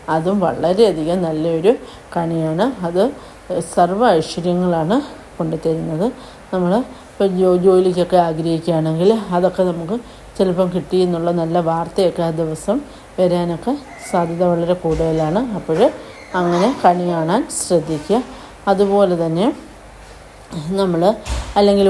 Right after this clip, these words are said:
ഒരു പാത്രം നിറയെ ഒരു ഈ പറ പോലത്തെ സാധനമുണ്ടല്ലോ, അത്, ആ, അത്, അത്, അത് നിറയെ, ഉം,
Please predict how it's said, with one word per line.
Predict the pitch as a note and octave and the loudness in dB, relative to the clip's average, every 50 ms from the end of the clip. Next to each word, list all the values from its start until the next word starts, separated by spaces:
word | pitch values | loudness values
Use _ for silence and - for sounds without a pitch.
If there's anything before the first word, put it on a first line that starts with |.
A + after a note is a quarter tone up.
| F#3+ | 4
ഒരു | F#3+ G3 G3+ G3+ | 2 2 2 0
പാത്രം | F3+ E3+ E3 D#3 - F3+ F#3 F#3 F3+ | 0 0 0 0 -2 -2 0 0 0
നിറയെ | E3+ E3 E3 F#3 E3 D#3+ - - E3+ F3+ | 0 -2 -2 -2 -2 -4 -4 -4 -4 -2
ഒരു | E3+ F#3 A#3 C#4+ C#4+ - - - - - - - G3 G3 G3 F#3+ F#3+ | 0 2 0 0 -2 -8 -16 -20 -20 -18 -8 -4 -2 0 0 2 2
ഈ | G3 G3 F#3+ F#3 F3 - - G#3+ | 2 2 0 0 -4 -2 0 0
പറ | G3+ F#3+ F3+ G3 G3+ F#3+ | 2 2 4 2 2 2
പോലത്തെ | F#3+ F#3+ F#3 F3+ E3+ - F#3 D#3+ D#3 F3+ - | 2 2 2 0 -2 -2 -4 -4 -4 -6 -8
സാധനമുണ്ടല്ലോ, | - - F3+ F3+ F3 E3+ F3 F3 E3 D#3+ D#3+ F3 E3+ E3+ E3+ E3+ F3 | -4 -2 -2 -2 0 -2 -2 -2 -2 -4 -4 -4 -2 -2 0 0 0
അത്, | F3 F3+ F3+ F3+ | 0 0 2 2
ആ, | F#3 F3+ - F#3+ G3 | 2 2 2 2 0
അത്, | F3 F3 G3 F#3+ F3+ - - - - - - G3 | 0 0 -2 -2 -2 -6 -8 -10 -14 -4 0 0
അത്, | G3 F#3 E3 - - - - - - - - - - - - - - - - - - - F#3+ | 2 2 0 -4 -12 -16 -20 -20 -20 -20 -20 -20 -20 -20 -20 -20 -20 -20 -20 -12 -6 -4 -2
അത് | G3 G3 G#3 G3+ F#3 | 0 2 2 2 2
നിറയെ, | F3 E3+ E3 E3+ F3 F3+ G3+ B3 C#4+ - - - - - - - - - - - - | 2 2 2 4 4 4 4 4 2 -2 -6 -16 -20 -20 -20 -20 -20 -20 -12 -8 -4
ഉം, | F#3+ F#3 | -2 0